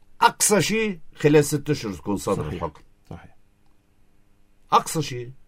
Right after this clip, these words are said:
Speaker 1: ست أشهر. ما بعرف. إنه واحد بيطلع من شغله، بيختلف هو صاحب العمل،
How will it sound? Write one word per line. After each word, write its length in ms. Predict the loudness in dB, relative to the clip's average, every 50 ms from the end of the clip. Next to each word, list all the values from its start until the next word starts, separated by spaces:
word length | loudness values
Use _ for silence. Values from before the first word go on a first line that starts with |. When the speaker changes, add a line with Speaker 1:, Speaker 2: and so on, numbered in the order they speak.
| -20 -20 -20 -20
Speaker 1:
ست 280 | -16 -16 -16 -10 -8 -8
أشهر. 240 | -10 -10 -12 -18 -20 -20 -20 -20 -20 -20 -20 -20 -20 -20 -20 -20 -20 _ -20 -20 _ _ _ _ _ _ _ _ _ _ -20 -20 -20 -20 -20 -20 _ _ _ _ -6
ما 100 | -6 -4
بعرف. 260 | -4 -6 -8 -8 -12 -18 -20 -20 -20 -20 -20 -14 -10 -8
إنه 120 | -4 0
واحد 420 | 2 2 2 2 0 -4 -6 -8 -12 -18 _
بيطلع 280 | -8 -8 -4 -2 -2 -2
من 80 | -2 -4
شغله، 480 | -6 -6 -6 -6 -8 -8 -10 -12 -14 -18 -20 -16 -12
بيختلف 420 | -10 -10 -10 -8 -8 -8 -8 -8 -8
هو 580 | -8 -6 -6 -6 -4 -6 -6 -6 -6 -6 -6
صاحب 340 | -4 -4 -2 -2 -2 -2 -4
العمل، 460 | -4 -4 -4 -4 -4 -4 -6 -8 -10